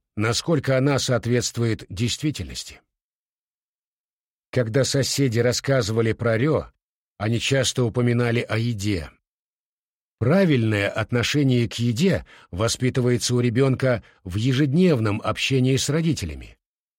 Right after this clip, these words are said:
Но, похоже, Рё этого общения определённо недоставало. Наверное, по этой же причине у него была не развита мимика, о чём тоже многие говорили.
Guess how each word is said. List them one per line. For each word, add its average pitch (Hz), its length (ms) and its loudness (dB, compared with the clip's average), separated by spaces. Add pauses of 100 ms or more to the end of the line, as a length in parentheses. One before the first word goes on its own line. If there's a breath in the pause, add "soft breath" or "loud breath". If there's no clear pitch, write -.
Но, 117 480 2
похоже, 123 520 0
Рё 139 380 2 (240 loud breath)
этого 110 320 -2
общения 107 720 0 (140)
определённо 110 920 -2
недоставало. 101 840 -4 (960)
Наверное, 113 640 2
по 120 200 2
этой 127 300 2
же 107 160 -2
причине 113 640 0 (560)
у 117 100 0
него 120 300 2
была 120 260 2
не 123 140 2
развита 123 520 2
мимика, 127 640 0 (360)
о 92 100 -4
чём 107 280 -2
тоже 135 380 0
многие 110 480 0
говорили. 110 560 -4